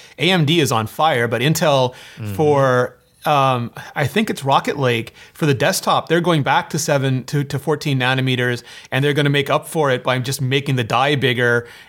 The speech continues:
Speaker 1: and, um, running the voltage hi-, higher. And that's, like, Apple's gonna look at that for an iMac and go, Nope,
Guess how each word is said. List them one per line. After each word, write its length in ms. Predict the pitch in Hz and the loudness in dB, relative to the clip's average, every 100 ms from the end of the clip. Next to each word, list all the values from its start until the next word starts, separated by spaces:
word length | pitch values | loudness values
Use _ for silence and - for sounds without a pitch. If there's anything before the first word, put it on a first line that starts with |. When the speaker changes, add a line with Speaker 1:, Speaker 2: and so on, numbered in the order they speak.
| - | -4
Speaker 1:
and, 520 | 131 123 123 120 120 - - | 0 0 0 -2 -6 -6 -2
um, 640 | 131 110 117 107 107 - | 0 0 -2 -4 -6 -6
running 300 | 143 151 147 | -2 0 2
the 80 | 127 | 0
voltage 640 | 143 202 180 123 110 - - | 0 0 0 0 -2 -10 -10
hi-, 300 | - 139 131 | -2 -2 0
higher. 500 | 156 123 117 110 - - - _ _ | -2 0 0 -2 -4 -20 -20 _ _
And 600 | 180 151 151 147 139 131 - | -2 0 2 2 0 -2 -10
that's, 640 | 175 160 190 - - - | -4 0 0 -2 -8 -4
like, 260 | 175 151 - - _ - | 0 0 -2 -18 _ -6
Apple's 340 | 180 202 240 - | -2 0 0 0
gonna 140 | 165 | 2
look 160 | 151 143 | 2 0
at 80 | - | -2
that 180 | 175 | -2
for 100 | - 143 | 0 0
an 40 | |
iMac 340 | 156 220 143 | 0 0 0
and 80 | 156 | 0
go, 80 | 139 | 0
Nope, 320 | 131 151 - | 0 -2 -4